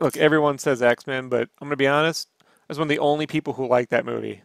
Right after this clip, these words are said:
like, when it came <laughs> out. Like, I was in the Army, and I remember coming back on post going, "Man, did you like the movie?" And all the fans, comic book fans, like, "No,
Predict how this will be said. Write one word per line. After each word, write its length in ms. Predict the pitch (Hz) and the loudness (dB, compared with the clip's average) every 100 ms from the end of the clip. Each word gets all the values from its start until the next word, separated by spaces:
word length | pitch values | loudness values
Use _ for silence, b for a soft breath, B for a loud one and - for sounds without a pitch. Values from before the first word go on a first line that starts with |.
| - | -16
like, 160 | 156 - | -14 -12
when 80 | |
it 80 | 135 | -14
came 200 | - 175 | -4 -4
<laughs> 120 | 147 - | 0 0
out. 480 | - - - 240 - | 2 2 2 0 -2
Like, 320 | 220 - - | -4 -4 -2
I 460 | 226 220 202 175 147 | 0 2 0 4 8
was 100 | 160 | 8
in 60 | 170 | 8
the 120 | 143 | 8
Army, 360 | 143 151 160 156 | 8 8 6 4
and 200 | 127 131 | 0 2
I 60 | |
remember 200 | 147 151 | 4 4
coming 200 | 143 151 | 2 0
back 160 | 135 135 | 2 2
on 100 | 131 | 2
post 400 | 135 131 131 - | -2 -2 -2 -2
going, 320 | 135 123 120 | 0 2 0
"Man, 240 | 127 196 185 | -2 -2 2
did 60 | |
you 60 | 180 | 2
like 120 | 196 | 2
the 60 | 196 | 0
movie?" 400 | 202 233 233 202 | -2 -2 -2 0
And 80 | 143 | 2
all 140 | 143 | 2
the 60 | 135 | 2
fans, 600 | 143 135 135 - - - | -2 -2 -2 -6 -12 -12
comic 300 | - 127 131 | -4 -4 -4
book 100 | 131 | -6
fans, 240 | 139 135 127 | -2 -2 -2
like, 140 | 120 | -6
"No, 600 | 139 160 170 156 156 156 | -6 0 2 4 0 -2